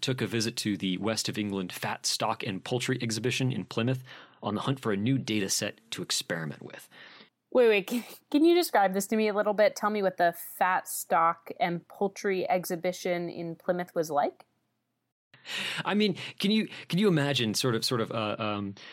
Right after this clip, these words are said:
Speaker 1: perusing farm animals with, like, a, a funnel cake in hand? Uh, no, it's, it's probably less like a state fair, and it's probably more just like a, um, uh, an exhibition of farm animals for eating. So we're, we're l-, less Ferris wheel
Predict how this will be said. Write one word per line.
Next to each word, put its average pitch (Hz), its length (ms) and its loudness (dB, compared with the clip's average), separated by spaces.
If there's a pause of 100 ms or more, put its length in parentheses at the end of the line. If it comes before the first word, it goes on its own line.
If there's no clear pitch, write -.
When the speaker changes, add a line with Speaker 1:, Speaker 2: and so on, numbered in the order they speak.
(140)
Speaker 1:
perusing 117 760 2
farm 110 400 -2
animals 101 460 -2
with, 104 160 -4
like, 95 160 -4
a, 92 120 -2
a 101 120 -6
funnel 104 380 -2
cake - 280 -6
in 95 100 -4
hand? 92 420 -6 (340)
Uh, 117 180 0
no, 170 200 2
it's, 165 160 -2
it's 139 140 0
probably 143 260 2
less 113 260 0
like 127 140 -2
a 98 40 -2
state - 240 -4
fair, 98 120 -2
and 92 80 -2
it's 87 60 -6
probably 95 260 -4
more 87 180 -4
just 87 260 -4
like 85 180 -6
a, 92 280 -8
um, 90 240 -6 (100)
uh, 92 220 -4
an 110 140 -4
exhibition 98 880 -2
of 85 560 -6 (420)
farm 95 340 -2
animals 90 380 -4
for 90 200 -4
eating. 98 520 -8
So - 220 0
we're, 131 180 2
we're 135 300 0
l-, 139 480 0
less 143 560 2
Ferris 147 500 2
wheel 135 560 4